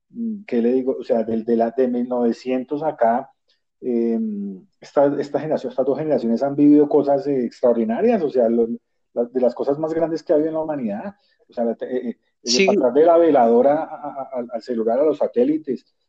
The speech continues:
Speaker 1: eh, eh, eh, vi-, hemos, hemos vivido y hemos sobrevivido a todas las catástrofes inventadas en,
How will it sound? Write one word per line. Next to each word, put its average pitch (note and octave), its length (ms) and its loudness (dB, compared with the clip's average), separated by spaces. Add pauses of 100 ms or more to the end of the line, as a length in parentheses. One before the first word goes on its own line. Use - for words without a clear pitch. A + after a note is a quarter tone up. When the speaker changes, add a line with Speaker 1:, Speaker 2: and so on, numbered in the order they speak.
(120)
Speaker 1:
eh, C3 60 -8
eh, C3 460 -2
eh, B2+ 100 2
vi-, C#3 320 -2
hemos, C#3+ 360 -4
hemos D3 320 -4
vivido C#3+ 600 2 (160)
y C3+ 120 -6
hemos B2+ 220 -6
sobrevivido C3+ 460 2
a A#2+ 40 0
todas C#3 140 4
las D3 120 0
catástrofes C#3 540 0
inventadas B2 600 -4
en, A#2+ 300 -12